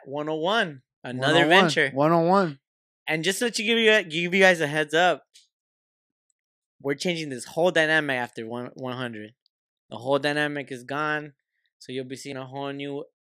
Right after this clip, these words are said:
Speaker 1: You, you might not even, the name might change. You never know.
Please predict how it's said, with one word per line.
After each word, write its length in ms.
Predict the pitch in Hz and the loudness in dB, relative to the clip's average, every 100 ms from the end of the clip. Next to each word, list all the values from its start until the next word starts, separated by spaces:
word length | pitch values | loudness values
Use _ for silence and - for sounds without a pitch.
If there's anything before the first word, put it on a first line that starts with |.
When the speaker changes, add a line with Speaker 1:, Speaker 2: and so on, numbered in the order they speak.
| _ - | _ -12
Speaker 1:
You, 340 | 147 165 165 175 | -12 -12 -18 -14
you 120 | 147 | -8
might 200 | 147 151 | -2 0
not 80 | 151 | 0
even, 220 | 156 151 131 _ _ - | 0 -4 -8 _ _ -10
the 120 | 127 | -4
name 240 | 135 180 | 0 0
might 180 | 226 127 | 0 -2
change. 360 | 127 113 117 _ _ _ _ _ _ _ _ _ _ _ _ _ - | -4 -12 -18 _ _ _ _ _ _ _ _ _ _ _ _ _ -16
You 80 | |
never 200 | 127 135 | -10 -8
know. 300 | 135 156 180 | -6 -6 -8